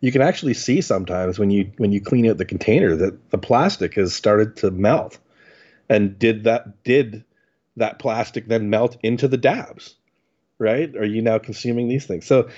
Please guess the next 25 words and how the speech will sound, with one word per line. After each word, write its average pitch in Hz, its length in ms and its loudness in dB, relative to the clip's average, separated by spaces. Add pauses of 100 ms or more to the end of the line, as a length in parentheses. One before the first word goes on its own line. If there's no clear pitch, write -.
(140)
there's 143 160 2
a 165 60 6
lot 190 220 4
of 202 60 0
health 165 280 0
issues, 110 720 -2 (920)
um, 110 400 2
that 113 140 4
I 110 60 4
think 135 300 -2
we 127 140 -2
have 113 280 -4
to 110 440 -2 (200)
really 117 380 2
keep 113 460 -6
at 110 160 2
the - 60 0
forefront 110 680 0
of 98 100 2
our 95 120 4
planning 101 560 -2
as 90 120 -4
we 107 100 0
go 98 240 -2
about 95 420 2